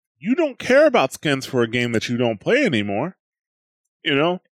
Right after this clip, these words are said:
So just saying, "Oh, there's new skins," especially when they're all legendary skins on top of that. So you know the odds of getting all the skins are very low.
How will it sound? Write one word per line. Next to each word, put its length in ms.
So 220
just 220
saying, 200
"Oh, 280
there's 200
new 120
skins," 260
especially 380
when 100
they're 180
all 280
legendary 580
skins 340
on 140
top 260
of 60
that. 180
So 120
you 80
know 160
the 120
odds 320
of 120
getting 260
all 100
the 60
skins 300
are 120
very 360
low. 480